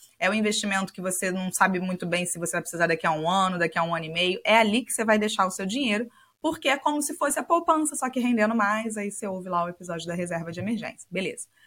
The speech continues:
Ou você vai, e aí, então ele não tem cupom. E aí vocês já vão entender o porquê que ele não tem cupom. E aí tem o Tesouro I P C A,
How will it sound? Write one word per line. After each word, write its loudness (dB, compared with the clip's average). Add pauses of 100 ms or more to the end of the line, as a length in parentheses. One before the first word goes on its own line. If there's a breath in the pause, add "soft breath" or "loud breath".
(260 soft breath)
Ou 2
você 2
vai, 4
e 4
aí, 8
então 4
ele 6
não 4
tem 0
cupom. 2
E -14
aí -2
vocês -4
já 4
vão 0
entender 0
o -2
porquê -6
que -6
ele -2
não 0
tem -4
cupom. -8 (360 soft breath)
E -4
aí 4
tem 2
o 0
Tesouro 0 (480)
I 2
P 4
C 0
A, 8